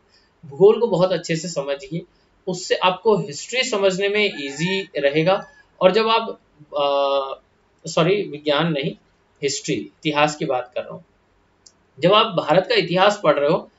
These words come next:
तो उसे कहीं ना कहीं भूगोल से समझने की कोशिश कीजिए। जैसा कि मैं आपको कहूँ कि, अ, ये आपका एसपीएफ़,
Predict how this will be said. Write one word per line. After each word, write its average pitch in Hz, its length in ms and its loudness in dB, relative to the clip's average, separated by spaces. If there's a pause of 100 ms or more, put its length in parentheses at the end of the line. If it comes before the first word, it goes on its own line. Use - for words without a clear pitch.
(200)
तो 185 60 -4
उसे 202 180 -2
कहीं 180 260 0
ना 202 60 0
कहीं 196 320 0
भूगोल 131 380 -4
से 190 160 -4
समझने 123 480 -8
की 208 120 -2
कोशिश 143 440 -4
कीजिए। - 420 -12 (540)
जैसा 202 300 2
कि 262 340 -6
मैं 175 340 2
आपको 160 340 0
कहूँ 123 340 -8
कि, 135 500 -6 (100)
अ, 123 100 -2 (540)
ये 160 300 0
आपका 139 280 -2
एसपीएफ़, 156 680 -4